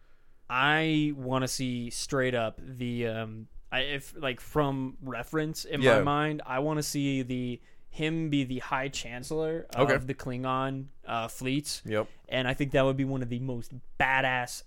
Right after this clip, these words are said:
Speaker 1: appearances ever. Because honestly, the thing that got me excited in two more than anything else was, like, the five minutes of Klingons that were in there.
Speaker 2: Yeah.
Speaker 1: Klingon are my favorite race from Star Trek.
Speaker 2: Well, and
Speaker 1: They are
Speaker 2: even
Speaker 1: the
Speaker 2: one
Speaker 1: badasses.
Speaker 2: barely touched on it by having, um,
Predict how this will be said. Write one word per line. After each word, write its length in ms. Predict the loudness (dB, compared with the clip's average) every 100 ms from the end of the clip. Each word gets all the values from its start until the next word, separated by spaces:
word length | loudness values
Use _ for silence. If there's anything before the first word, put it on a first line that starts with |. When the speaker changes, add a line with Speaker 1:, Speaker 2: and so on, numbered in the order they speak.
| -10
Speaker 1:
appearances 460 | -4 -4 -4 -2 -2
ever. 140 | -2
Because 260 | -4 0 4
honestly, 440 | 6 4 2 0
the 100 | 0 0
thing 220 | 0 2
that 120 | 2
got 200 | 0 -2
me 160 | -2 -2
excited 440 | 0 2 2 0
in 140 | -2 -4
two 320 | -6 -4 -4 -4
more 160 | -4
than 160 | -2 -4
anything 420 | -6 -8 -6 -6
else 300 | -6 -8 -8 -14 -18 -6
was, 180 | -2 2
like, 220 | 2 0
the 140 | -4 -6
five 480 | 0 4 4 4
minutes 380 | 0 0 0 -2
of 160 | -4 -6
Klingons 580 | -4 -2 -2 -4 -6 -6
that 120 | -4
were 100 | -2
in 100 | -4
there. 180 | -6 -10 -12 -14
Speaker 2:
Yeah. 580 | -2 4 8 10 10 8
Speaker 1:
Klingon 120 | 6
are 120 | 2 2
my 160 | 2
favorite 560 | 0 0 2 2 2 -4
race 340 | -4 -6 -6
from 160 | -8 -8
Star 260 | -4 -2 -2
Trek. 180 | -2 0
Speaker 2:
Well, 100 | 4
and 60 |
Speaker 1:
They 80 | 6
are 120 | 8 6
Speaker 2:
even 100 | 6
Speaker 1:
the 180 | 4
Speaker 2:
one 380 | 6 4 2 -2 -4 0
Speaker 1:
badasses. 640 | 2 2 -4 -10 -8 2
Speaker 2:
barely 420 | 4 4 2 0
touched 360 | 0 0 0 0
on 100 | 0
it 60 | 2
by 140 | 0
having, 560 | 2 2 2 0 -4 -4
um, 640 | -2 -2 -2 -2 -6 -10